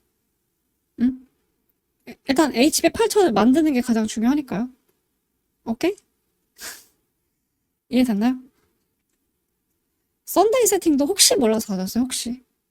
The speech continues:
혹시. 왜냐면 기존의 썬데이가 쓰던 거랑 살짝 다르거든. 장신구 같은 게. 일단 썬데이는요. 사제 사 셋을 끼세요. 사제.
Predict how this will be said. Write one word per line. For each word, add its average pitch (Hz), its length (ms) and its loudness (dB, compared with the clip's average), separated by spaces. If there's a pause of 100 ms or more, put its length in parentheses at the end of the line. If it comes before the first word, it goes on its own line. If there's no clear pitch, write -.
혹시. 220 440 -6 (680)
왜냐면 247 280 2
기존의 370 500 4
썬데이가 311 380 0
쓰던 277 240 -2
거랑 254 220 2
살짝 427 440 -4 (100)
다르거든. 202 420 -4
장신구 233 380 -2
같은 214 220 -10
게. 196 180 -8 (1200)
일단 302 240 2
썬데이는요. 302 880 0
사제 415 360 2
사 269 140 -2
셋을 254 280 0
끼세요. 214 280 -2
사제. 208 340 -4